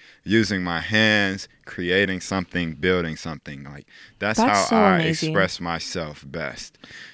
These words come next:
Speaker 1: And that's why when I have times when I'm really creative, like, I just need to be quiet for
Speaker 2: Just like
Speaker 1: for
Speaker 2: yesterday.
Speaker 1: hours, you know what I mean?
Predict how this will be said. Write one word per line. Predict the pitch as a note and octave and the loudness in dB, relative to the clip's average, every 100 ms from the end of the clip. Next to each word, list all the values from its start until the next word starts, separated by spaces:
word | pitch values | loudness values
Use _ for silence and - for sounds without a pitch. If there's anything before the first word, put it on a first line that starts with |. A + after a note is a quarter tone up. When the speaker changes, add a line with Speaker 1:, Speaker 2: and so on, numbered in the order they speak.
| _ _ | _ _
Speaker 1:
And | - G#2+ G#2 | -6 -2 2
that's | A#2+ B2+ | 0 0
why | A#2 A2 | 0 0
when | G2+ G2+ | 0 -2
I | G2+ | -4
have | G#2 G2+ F#2+ | -2 -4 -6
times | - G2+ G#2 G2+ | -8 -8 -8 -8
when | F2+ | -10
I'm | F2+ F2 | -10 -8
really | F2+ F#2+ F#2+ | -4 -4 -4
creative, | E2+ F#2 E2+ F#2 G2 E2+ | -8 -8 -4 -2 -4 -6
like, | D#2+ - | -14 -14
I | F2 | -14
just | E2 - | -12 -12
need | F2+ E2+ | -12 -12
to | C#2+ | -12
be | D#2+ | -14
quiet | - F2 F2 D2 B1+ | -10 -4 -2 -4 -10
for | - D#2+ D2 | -14 -12 -8
Speaker 2:
Just | - F#3+ - | -4 -4 0
like | F3+ F3 | 0 0
Speaker 1:
for | |
Speaker 2:
yesterday. | F3 D#3 - F#2+ D3+ | -2 -2 0 2 4
Speaker 1:
hours, | F#2+ G2+ G2+ F2+ D#2+ D2+ - | 4 4 4 -2 -4 -10 -14
you | - F#2 F#2+ | -8 -6 -4
know | F#2+ | -2
what | G2 | -2
I | G2 | -2
mean? | F#2+ G2+ G#2 G#2+ | -2 0 0 -2